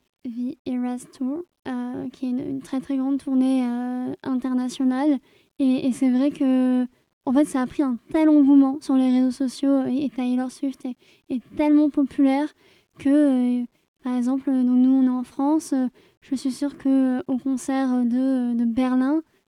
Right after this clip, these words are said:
il va y avoir, euh, des, des milliers de Français qui vont aller à Berlin pour, euh, pour, euh, ce concert, tellement l'engouement est énorme.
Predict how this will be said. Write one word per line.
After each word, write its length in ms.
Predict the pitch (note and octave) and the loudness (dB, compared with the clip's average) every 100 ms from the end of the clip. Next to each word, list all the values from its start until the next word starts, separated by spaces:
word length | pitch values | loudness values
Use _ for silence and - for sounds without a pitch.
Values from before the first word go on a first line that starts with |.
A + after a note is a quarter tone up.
| _ | _
il 60 | B3 | -6
va 60 | |
y 40 | B3 | -4
avoir, 300 | A#3+ C#4+ C4 | -2 -2 -2
euh, 40 | |
des, 140 | A#3 A#3 | -2 -4
des 360 | A#3 A#3 A3 | -6 -8 0
milliers 560 | A#3 B3 C4+ C4+ D4+ D#4 | 6 8 8 8 8 6
de 100 | A#3+ | 2
Français 400 | - C4 B3 D#4+ | -4 -10 -4 -4
qui 140 | C#4 | -2
vont 100 | B3 | -4
aller 120 | B3+ | -2
à 100 | C4+ A#3 | -2 -2
Berlin 420 | B3+ C4 C4 D#4 - _ _ - | 0 2 0 -2 -8 _ _ -4
pour, 300 | D#4 D4 B3 | 0 0 0
euh, 340 | A#3+ A#3 A#3 B3+ | -4 -4 -8 -10
pour, 220 | - C4+ B3+ | -8 -8 -6
euh, 240 | C4+ C#4 - | -8 -10 -10
ce 120 | C4+ | -10
concert, 380 | C4 A#3+ C4+ - | -8 -8 -10 -6
tellement 240 | C4 B3+ | -4 -2
l'engouement 460 | B3+ B3+ B3+ B3+ B3+ | -2 0 0 0 0
est 100 | A#3+ | 2
énorme. 320 | B3+ C#4+ | 2 2